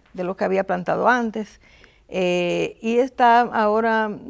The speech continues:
bastante mejorado, eh, como, no ta-, no igual como, ah, estaba antes, muy bello, que florecen en los corales, eh, el, la, la, el croto está muy bonito. Nosotros pensamos que en dos años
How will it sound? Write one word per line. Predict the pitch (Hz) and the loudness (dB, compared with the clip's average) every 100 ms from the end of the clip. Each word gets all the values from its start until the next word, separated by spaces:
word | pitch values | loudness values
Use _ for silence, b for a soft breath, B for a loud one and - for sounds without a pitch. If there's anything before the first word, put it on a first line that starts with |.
| - | -10
bastante | 190 - 220 233 240 226 | -8 -4 -2 -2 -4 -4
mejorado, | 220 233 254 294 226 233 226 196 | -2 0 4 6 8 6 2 -2
eh, | 208 | -2
como, | 214 220 - | -2 -4 -4
no | 233 233 | -4 -4
ta-, | - 220 - | -4 -8 -4
no | 208 | 0
igual | 247 226 220 | 0 2 2
como, | 220 208 196 _ - _ - | 2 -2 -4 _ -20 _ -2
ah, | 190 180 | 2 2
estaba | - 226 254 | 2 2 2
antes, | 285 214 214 - b b b b | 0 -4 -8 -12 b b b b
muy | 196 226 | -4 2
bello, | 240 247 233 240 | 4 4 4 0
que | 233 | 0
florecen | 190 160 175 226 240 208 | -4 -4 0 2 0 -4
en | 185 | -4
los | 175 | -6
corales, | - 147 208 240 226 214 226 - b b b _ | -4 0 2 2 -2 -4 -6 -10 b b b _
eh, | 175 170 165 165 160 - - - 190 - 170 _ 202 | -6 -4 -2 -4 -4 -6 -10 -18 -20 -16 -18 _ -8
el, | 180 180 - 185 | -6 -8 -8 -6
la, | 196 185 175 | -2 -2 -4
la, | 180 170 170 - | -4 -4 -4 -6
el | 185 - | -10 -6
croto | 202 214 254 233 220 | 0 4 4 4 2
está | 220 208 | 2 -2
muy | 190 | -2
bonito. | 175 254 254 202 190 - _ _ _ _ | -2 -2 -2 -4 -6 -10 _ _ _ _
Nosotros | 190 185 226 220 | -12 -8 -6 -4
pensamos | 220 208 214 196 190 | -4 -2 -2 -2 -8
que | - 190 170 - | -8 -6 -6 -8
en | 196 | -4
dos | 220 294 | -4 -2
años | 285 247 220 233 - | -2 -2 -2 -6 -10